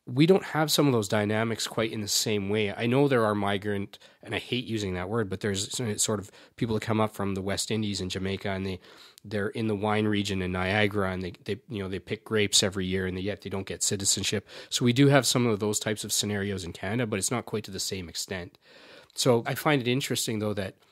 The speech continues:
we pretend to be on a high horse in Canada, which maybe isn't very deserved. We're just maybe lucky that we've got that reputation.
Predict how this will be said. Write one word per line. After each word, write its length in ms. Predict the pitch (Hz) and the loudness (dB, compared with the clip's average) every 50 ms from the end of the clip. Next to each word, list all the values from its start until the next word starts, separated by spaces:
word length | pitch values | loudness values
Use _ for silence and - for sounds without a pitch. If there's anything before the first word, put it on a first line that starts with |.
| _ _ _ - | _ _ _ -12
we 220 | - 110 113 113 - _ _ _ _ - | -8 -6 -6 -6 -6 _ _ _ _ -10
pretend 320 | - - - - 135 127 | -8 -6 -4 -2 0 0
to 80 | 127 113 | 0 2
be 100 | 113 113 | 2 4
on 120 | 107 104 | 4 4
a 80 | 101 92 | 2 2
high 200 | 90 98 98 101 | 2 2 2 2
horse 320 | 95 107 104 104 - - | 2 2 2 2 2 2
in 100 | 110 98 | 0 0
Canada, 440 | 92 - 101 98 98 95 98 92 92 | 0 0 0 2 2 2 0 0 0
which 260 | 90 101 98 - - | 0 -2 -2 -2 -2
maybe 400 | - 107 107 107 104 98 98 98 | 0 2 4 4 2 2 0 0
isn't 300 | 101 104 101 98 87 - _ - | 2 2 0 0 -2 -4 _ -8
very 340 | 92 92 92 95 90 90 - - | -6 -4 -2 -2 -4 -6 -6 -6
deserved. 600 | 90 - - 104 101 92 80 82 82 - - - _ _ _ _ _ - | -4 -2 -2 -2 -2 -4 -6 -8 -14 -18 -20 -20 _ _ _ _ _ -4
We're 100 | 110 107 | -2 0
just 240 | 107 104 - - | 0 -2 -2 -4
maybe 240 | 110 107 101 92 90 | -4 -4 -2 -2 -4
lucky 440 | 87 92 98 101 98 - - 101 95 | -4 -2 -2 -2 -2 -2 -4 -6 -6
that 100 | 90 90 | -6 -8
we've 180 | 101 90 90 - | -8 -8 -6 -4
got 160 | 90 80 - | -4 -4 -4
that 140 | 87 82 82 | -6 -10 -8
reputation. 680 | 85 92 - - 95 - 85 80 - - 82 85 - | -10 -12 -12 -12 -12 -10 -8 -8 -8 -10 -12 -14 -18